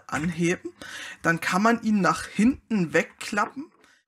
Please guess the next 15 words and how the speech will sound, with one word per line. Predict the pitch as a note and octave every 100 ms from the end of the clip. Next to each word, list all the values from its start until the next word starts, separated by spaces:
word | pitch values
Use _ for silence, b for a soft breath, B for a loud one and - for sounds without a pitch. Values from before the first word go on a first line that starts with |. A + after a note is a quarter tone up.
| _
und | A3 A#3
verlängern. | - F3 D#3+ C#4+ D#4+ D#4+ G3
Man | F#3
kann | F3+ G3+
ihn | G#3
dann | F3 E3+
auch | F3 -
hier | F3
vorn | - F#3 F#3+
arretieren, | - D#3+ D#3 - C4 C4
dass | F#3+ F3
er | E3
wirklich | E3 D3+ -
fest | G#3+ B3+ -
ist. | A3 A3